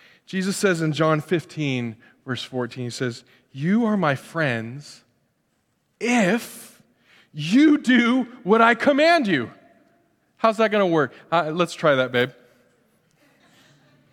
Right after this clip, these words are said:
"You could be my wife if you do <laughs> what I command you." Marianne is not impressed right now. How's that gonna, how, let's, let's try that in your friendships.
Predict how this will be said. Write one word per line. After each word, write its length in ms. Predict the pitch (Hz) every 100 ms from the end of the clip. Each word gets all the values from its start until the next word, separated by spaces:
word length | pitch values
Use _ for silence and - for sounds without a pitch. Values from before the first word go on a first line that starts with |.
| -
"You 140 | 139
could 120 | 170
be 140 | 156 170
my 160 | 170
wife 640 | 175 151 131 135 - - - _ _ _ _ _ _ _
if 180 | 120 -
you 140 | 131
do 520 | 147 - 190 170 151 - -
<laughs> 140 | -
what 160 | 208 180
I 100 | 165
command 480 | - 175 151 143
you." 260 | 123 120 214 - - - _ _
Marianne 360 | 131 131 135 135
is 180 | 131 120
not 240 | 123 120
impressed 440 | 117 117 117 - 117
right 160 | 113
now. 260 | 110 107 113 - - - - - - - - - - - - - - -
How's 220 | 233 254
that 100 | 311
gonna, 200 | 285 240 - -
how, 220 | 240 247 - -
let's, 320 | 208 226 -
let's 240 | 233 220
try 220 | - 247
that 160 | 233 214
in 120 | 202
your 160 | 196 196
friendships. 640 | - 180 156 151 123 -